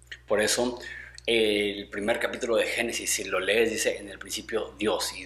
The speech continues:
Dios creó, y Dios hizo, y Dios separó". Veintisiete veces en treinta y un versículos aparece el nombre de Dios. ¿Por qué? Porque el enfoque de Génesis no es tanto la creación o cómo se creó o, o detalles acerca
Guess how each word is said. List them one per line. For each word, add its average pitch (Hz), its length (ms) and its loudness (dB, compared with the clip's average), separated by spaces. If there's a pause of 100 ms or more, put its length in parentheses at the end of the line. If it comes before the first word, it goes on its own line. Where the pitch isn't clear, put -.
Dios 101 300 0
creó, 101 440 2
y 85 80 -12
Dios 95 320 -2
hizo, - 280 -4
y 87 100 -16
Dios 95 200 -2
separó". 101 500 0 (380)
Veintisiete 117 840 2
veces 127 300 0
en 117 100 -4
treinta 104 280 -4
y 98 60 -6
un 110 120 -2
versículos 110 460 0
aparece 95 500 -2
el 98 100 -8
nombre 92 340 -8
de 90 80 -8
Dios. - 580 -2 (180)
¿Por - 240 -4
qué? - 300 -2 (560)
Porque 117 260 2
el 110 80 2
enfoque 135 540 2
de 123 160 0
Génesis 117 580 -2
no 127 260 0
es - 280 2
tanto 101 320 -2
la 87 120 -2
creación 90 580 -2
o 92 140 -2
cómo 110 360 -2
se - 180 -2
creó 85 320 -6
o, 90 640 0 (260)
o 95 120 2
detalles 110 540 2
acerca 101 680 0